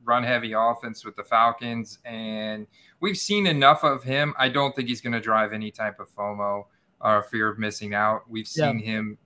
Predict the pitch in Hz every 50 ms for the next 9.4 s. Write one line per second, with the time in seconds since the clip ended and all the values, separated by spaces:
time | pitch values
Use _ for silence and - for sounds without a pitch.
0 | _ _ 120 120 117 113 117 117 117 113 - 131 113 - 120 120 123 113 120 127
1 | 123 120 123 123 120 113 - - 131 123 123 117 110 - 127 117 117 123 120 120
2 | - - - - _ _ _ _ _ _ _ - - 110 107 107 104 101 110 120
3 | 117 117 113 110 110 110 104 117 117 113 - 117 117 113 - 120 113 110 110 -
4 | - - - - - 117 117 - - - 127 120 113 - - - 127 120 120 117
5 | - - 123 117 107 113 110 110 110 110 107 104 - - 123 117 117 117 113 120
6 | 120 110 - - - 117 113 107 - - 123 117 117 117 117 110 - 113 101 113
7 | 110 - - 107 101 - 123 123 123 120 - - - - 113 117 120 - 120 110
8 | 101 - - - 117 110 110 104 - - - - 120 127 120 123 117 - 127 113
9 | - - _ - - 104 95 95